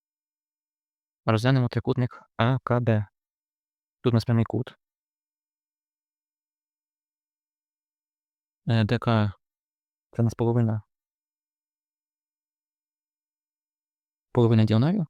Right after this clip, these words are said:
Нех-, нехай візьмемо сторону куба у нас два ікс. Вся діагональ Д Ц один, Д Ц один дорівнювала би А корінь з двох, тобто сторона А корінь з двох, або це дорівнює два ікс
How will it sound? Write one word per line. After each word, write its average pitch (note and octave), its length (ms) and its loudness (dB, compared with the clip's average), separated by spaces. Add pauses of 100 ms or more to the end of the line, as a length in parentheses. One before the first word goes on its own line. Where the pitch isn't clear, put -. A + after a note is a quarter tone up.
(1120)
Нех-, - 360 -2
нехай A#2 220 0
візьмемо A2+ 300 2
сторону A2+ 460 0
куба G#2+ 400 -4
у - 40 -8
нас A2 300 -6 (200)
два A2+ 180 -4
ікс. - 340 -6 (920)
Вся - 220 -2
діагональ A#2 280 2
Д A2+ 200 0
Ц - 180 -4
один, A2 280 -2 (560)
Д B2 180 -4
Ц - 180 -4
один A2+ 280 0 (1400)
дорівнювала G#2+ 560 2
би G#2 280 -4 (1800)
А A2+ 120 2
корінь G#2+ 300 0
з G#2+ 60 -6
двох, C#3 360 -4 (460)
тобто - 200 -4
сторона B2 320 -2
А B2+ 40 -4
корінь B2+ 240 0
з A#2+ 40 -12
двох, C#3 220 -4
або B2 160 -4
це - 100 -4
дорівнює C3 280 0
два A#2 160 -2
ікс - 280 -6